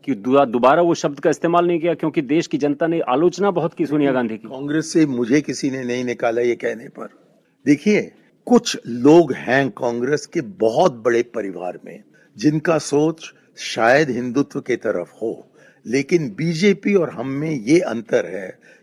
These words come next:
Speaker 2: कि हिंदुत्व के कारण ही वो राजनीति में है और हिंदुत्व का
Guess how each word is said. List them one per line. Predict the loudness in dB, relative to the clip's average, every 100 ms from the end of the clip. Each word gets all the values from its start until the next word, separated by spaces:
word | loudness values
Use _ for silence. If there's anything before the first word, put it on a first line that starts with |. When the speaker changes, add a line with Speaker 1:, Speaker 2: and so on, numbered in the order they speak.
| _
Speaker 2:
कि | -2 0
हिंदुत्व | 0 2 0 0 -4
के | 2 2
कारण | 4 4 6 6 6
ही | 4
वो | 4 6
राजनीति | 4 4 -2 -8 -8
में | -6 -4
है | -6 -10 _ -20 -10 -2
और | 0
हिंदुत्व | 0 -2 0 0 0 -4
का | -4 -4 -4 -8 -14